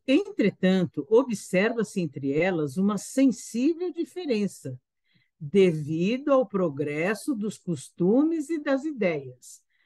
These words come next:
mesmo tendo sido feitas para o mesmo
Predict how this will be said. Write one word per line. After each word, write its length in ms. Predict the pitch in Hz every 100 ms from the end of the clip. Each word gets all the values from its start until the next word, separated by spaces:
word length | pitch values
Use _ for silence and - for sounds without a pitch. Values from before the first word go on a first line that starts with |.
| _ _ -
mesmo 840 | 185 202 226 277 359 339 370 403 -
tendo 360 | 247 254 214
sido 420 | 208 - 226 170 175
feitas 840 | - - 151 165 214 - 262 -
para 260 | 202 180
o 100 | 160
mesmo 800 | 160 156 180 285 381 - 226 139